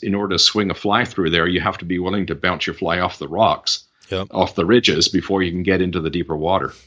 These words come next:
Speaker 1: And, uh, quite often, it's funny, the, the fish will hit the fly as soon as the, uh, fly bangs a rock, skips off the rock, and the fish is on it.
Speaker 2: Wow. Wow, this, <laughs> this is cool. Uh,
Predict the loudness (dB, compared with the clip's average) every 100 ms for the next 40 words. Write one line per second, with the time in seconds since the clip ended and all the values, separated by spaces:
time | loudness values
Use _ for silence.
0 | _ _ _ _ _ _ _ _ _ -14
1 | -10 -8 -8 -4 0 4 4 4 -2 -2
2 | 0 0 -2 -2 -2 -2 -2 -2 0 -2
3 | -4 -8 -4 0 2 0 0 0 -2 -2
4 | -2 -2 -2 -2 -2 -4 -6 -4 -2 -2
5 | -6 _ -2 0 0 2 2 2 0 0
6 | 0 2 -2 -2 -2 -2 -2 -4 -6 -2
7 | -2 -2 -6 -6 -10 -16 _ _ _ _
8 | _ _ -8 -6 -8 _ _ _ _ -2
9 | 0 2 0 0 0 0 -2 0 -2 -2
10 | 2 4 4 2 -10 -14 -2 2 4